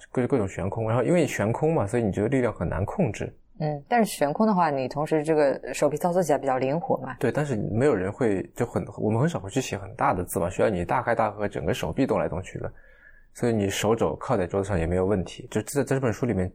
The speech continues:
Speaker 1: 教大家写书法，也不是从楷体开始写起的。
Speaker 2: 嗯。
Speaker 1: 就是我们一般什么临帖啊、描红啊，对，
Speaker 2: 对。
Speaker 1: 它不是从这里开始的。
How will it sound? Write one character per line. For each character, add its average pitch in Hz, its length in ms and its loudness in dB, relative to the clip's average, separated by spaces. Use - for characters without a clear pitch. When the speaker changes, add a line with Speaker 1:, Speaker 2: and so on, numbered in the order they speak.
Speaker 1:
教 110 160 2
大 107 120 2
家 90 60 4
写 - 180 -4
书 - 160 -4
法， 82 220 -2
也 87 160 0
不 98 180 -4
是 107 280 0
从 92 440 -2
楷 90 280 0
体 - 320 -8
开 104 120 -4
始 - 280 -2
写 - 280 -2
起 - 240 -6
的。 - 140 -10
Speaker 2:
嗯。 143 320 -2
Speaker 1:
就 104 100 -4
是 98 120 2
我 90 40 2
们 95 120 2
一 101 40 2
般 104 140 2
什 98 140 -6
么 92 80 2
临 90 280 0
帖 - 280 -2
啊、 87 160 2
描 90 340 2
红 - 340 -4
啊， 95 60 2
对， 95 120 -2
Speaker 2:
对。 156 60 4
Speaker 1:
它 120 80 2
不 - 80 -4
是 123 80 -2
从 120 120 -2
这 120 100 0
里 - 80 -2
开 107 140 -4
始 101 120 -6
的。 - 160 -4